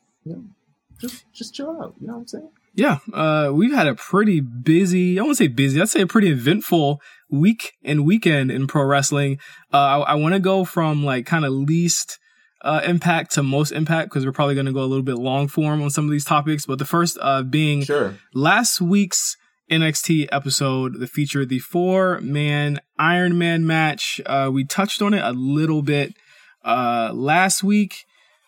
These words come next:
Speaker 2: Um, we saw the match, we watched it. Of course, the match, the, the, the match result got spoiled <laughs> earlier in the day, which had everyone kind of being very upset about it. And then toward the end, or, or at the end of the match, I, I had seen reactions after I watched the actual match. It seemed to be relatively,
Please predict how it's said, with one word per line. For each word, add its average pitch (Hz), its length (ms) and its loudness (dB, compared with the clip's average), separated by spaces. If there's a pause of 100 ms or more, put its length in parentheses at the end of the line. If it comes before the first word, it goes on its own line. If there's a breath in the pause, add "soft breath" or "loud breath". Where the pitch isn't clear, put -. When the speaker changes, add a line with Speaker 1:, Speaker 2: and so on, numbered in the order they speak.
(140)
Speaker 2:
Um, 127 400 -4
we 143 80 -2
saw 190 240 2
the 208 80 4
match, 170 380 2
we 147 80 2
watched 151 360 0
it. 151 280 0
Of 143 140 -8
course, 175 320 2
the 147 160 -2
match, 151 480 0 (420)
the, 139 260 -2
the, 135 340 -2
the 127 120 -2
match 147 320 0
result 139 340 0
got 123 160 -2
spoiled 160 720 0 (240)
<laughs> - 160 -4 (120)
earlier 151 360 2
in 135 80 -2
the 135 100 0
day, 135 380 0 (400 loud breath)
which 151 140 -2
had 185 180 4
everyone 226 480 4
kind 190 320 2
of 170 300 2 (840 soft breath)
being 170 300 2
very 165 240 4
upset 151 360 2
about 190 280 4
it. 208 180 0
And 156 140 0
then 160 220 2
toward 202 240 0
the 180 160 -2
end, 160 340 0
or, 143 280 -2
or 143 80 2
at 165 100 -2
the 160 80 2
end 147 100 0
of 143 80 0
the 135 60 -2
match, 131 260 0
I, 156 160 4
I 170 200 4
had 165 100 0
seen 156 280 0
reactions 139 460 0
after 135 320 0
I 127 80 0
watched 123 280 -2
the 131 60 -4
actual 123 280 -4
match. 131 360 -2
It 147 120 -2
seemed 170 220 2
to 175 40 0
be 165 160 2
relatively, 156 1120 0